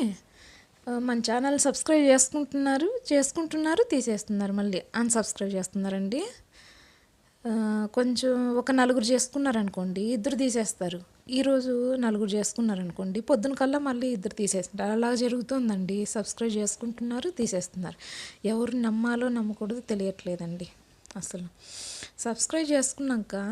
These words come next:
ఇంకా అది సబ్స్క్రైబ్, అన్‌సబ్స్క్రైబ్ చేసుకోకూడదు. ఇంకా చూ-, మీకు నచ్చితే వీడియోస్ చూడాలి, లేకపోతే ఇంకా వదిలేయాలి. అంతేగాని సబ్స్క్రైబ్ చేసుకుండేది తీసేసి అదే ఎందుకండి?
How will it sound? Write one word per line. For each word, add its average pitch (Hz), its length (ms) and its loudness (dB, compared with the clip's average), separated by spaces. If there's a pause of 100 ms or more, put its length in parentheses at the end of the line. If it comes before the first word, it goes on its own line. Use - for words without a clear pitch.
(120)
ఇంకా 269 280 -6
అది 220 320 -2
సబ్స్క్రైబ్, 233 580 -4 (300)
అన్‌సబ్స్క్రైబ్ 190 640 -2
చేసుకోకూడదు. 190 680 -4
ఇంకా 196 160 -6
చూ-, 240 260 -2 (460)
మీకు 254 320 0
నచ్చితే 262 520 0
వీడియోస్ 240 500 0
చూడాలి, 208 380 -2
లేకపోతే 269 540 -6
ఇంకా 240 220 -6
వదిలేయాలి. 170 500 -8
అంతేగాని 185 760 -8
సబ్స్క్రైబ్ 214 720 -8 (120)
చేసుకుండేది 214 680 -2
తీసేసి 208 460 -6
అదే 196 420 -4
ఎందుకండి? 247 560 -4